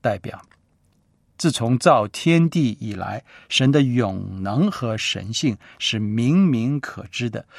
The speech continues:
虽是眼不能见，但借着所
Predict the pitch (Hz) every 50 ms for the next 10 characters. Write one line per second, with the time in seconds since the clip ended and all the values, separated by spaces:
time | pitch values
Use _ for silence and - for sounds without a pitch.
0 | - - - - - - - 190 196 202 208 202 202 196 - _ _ _ _ _
1 | _ _ _ _ _ - - - - 185 156 135 127 127 127 131 139 139 131 127
2 | 123 117 113 113 - - 233 208 170 127 110 110 127 - - 180 120 92 - _
3 | _ _ - - 131 120 110 - - 160 123 101 120 113 - - - - - 147
4 | 139 120 110 104 101